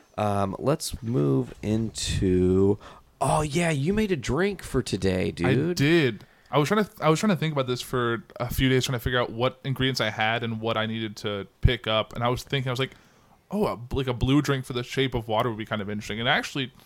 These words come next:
Speaker 2: circled back, but we'll get to that later.
Speaker 1: The drink of water.
Speaker 2: The drink of water.
Speaker 1: <laughs> That's what it was.
Speaker 2: <laughs> Just, it was a blue curacao, uh, raspberry vodka, some Sprite, some lime juice,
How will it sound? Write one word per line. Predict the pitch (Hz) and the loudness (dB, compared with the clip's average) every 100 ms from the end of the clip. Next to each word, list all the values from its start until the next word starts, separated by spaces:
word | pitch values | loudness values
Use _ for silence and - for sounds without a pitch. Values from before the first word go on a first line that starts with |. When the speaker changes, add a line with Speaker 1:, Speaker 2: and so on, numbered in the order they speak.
| - - | -20 -10
Speaker 2:
circled | - 151 135 117 | -4 -2 -2 -2
back, | 147 147 120 - | 2 2 0 0
but | |
we'll | 127 131 | 0 0
get | 110 | -4
to | 123 | -4
that | 110 101 | -4 -4
later. | 117 113 101 - - - | -6 -8 -8 -10 -16 -2
Speaker 1:
The | 101 | 2
drink | 98 95 | 2 2
of | 90 | 0
water. | 85 85 82 92 _ | 0 -2 -2 -6 _
Speaker 2:
The | 127 | -8
drink | 117 113 110 | -4 -2 -2
of | 104 | -2
water. | 104 107 104 - | 0 0 -2 -8
Speaker 1:
<laughs> | - | -12
That's | 92 - | -10 -4
what | 98 98 | 0 2
it | |
was. | 110 110 110 104 - 98 - | 2 4 2 0 -6 -12 -12
Speaker 2:
<laughs> | - 147 | -6 -4
Just, | 135 131 156 | -2 -2 2
it | |
was | 151 143 139 | 4 4 4
a | 135 127 117 110 131 _ _ - | 4 4 0 -4 -8 _ _ -2
blue | 151 | -2
curacao, | 147 139 131 - 139 131 131 127 127 123 131 | -2 -4 -4 -6 -8 -4 -2 -4 -6 -12 -14
uh, | 117 113 107 - - - | -10 -8 -8 -10 -14 2
raspberry | 123 127 120 123 117 | 6 6 4 2 2
vodka, | 113 110 110 - - 110 107 107 104 - _ _ _ - _ - | 4 4 2 -4 -4 -2 0 0 -2 -6 _ _ _ -20 _ -10
some | - 120 | -6 -4
Sprite, | - 123 117 117 | 0 4 6 4
some | - 113 | 0 0
lime | 107 110 113 | 2 2 0
juice, | 107 107 104 104 104 - | -2 -4 -2 -4 -6 -8